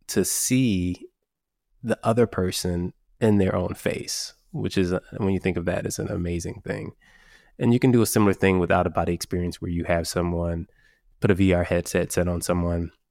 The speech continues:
and then let them through the V R headset, see their, see, let's say, see their own body being stroked on the back, and you stroke their back in the real world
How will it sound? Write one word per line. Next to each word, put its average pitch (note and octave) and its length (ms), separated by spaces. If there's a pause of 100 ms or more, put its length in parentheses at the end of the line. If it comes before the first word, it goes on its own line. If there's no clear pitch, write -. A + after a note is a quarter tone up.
(180)
and G2 100
then F#2+ 120
let F#2 240
them F2+ 160
through G2+ 140
the F2+ 160
V F#2 80
R F2 80
headset, F2 420
see G2 200
their, F2+ 340
see, - 200
let's F#2 160
say, F2+ 120
see - 140
their F#2 220
own F2+ 160
body F2 240
being F2 240
stroked - 560 (260)
on G2 180
the F#2 60
back, F2+ 560 (220)
and G2 140
you F2+ 80
stroke - 440
their F#2 140
back F2 300
in F2+ 80
the E2 80
real E2+ 240
world F2 420